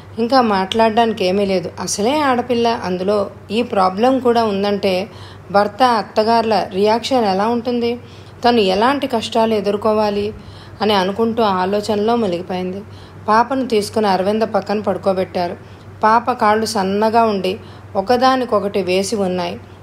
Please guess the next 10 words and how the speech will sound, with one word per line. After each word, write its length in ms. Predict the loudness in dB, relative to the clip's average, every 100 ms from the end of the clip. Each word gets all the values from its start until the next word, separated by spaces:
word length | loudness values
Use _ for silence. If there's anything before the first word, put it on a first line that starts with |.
| -10 2
చేతులు 280 | 2 2 -2
కొంచెం 460 | 0 0 2 0 2
కొంచెం 460 | 0 0 -2 -2 -8 -18 -20 -4
మెలితిరిగినట్టు 800 | 0 2 2 2 2 2 0 0
ఉన్నాయి. 320 | 0 0 -2 -6 -16 -20 -6 2
పాప 260 | 2 2
ఏడుపు 460 | 0 2 0 0 -2
చాలా 640 | -2 0 2 2 2 0 -2
సన్నగా 540 | -6 -4 -2 0 2
ఉంది. 280 | 0 0 -6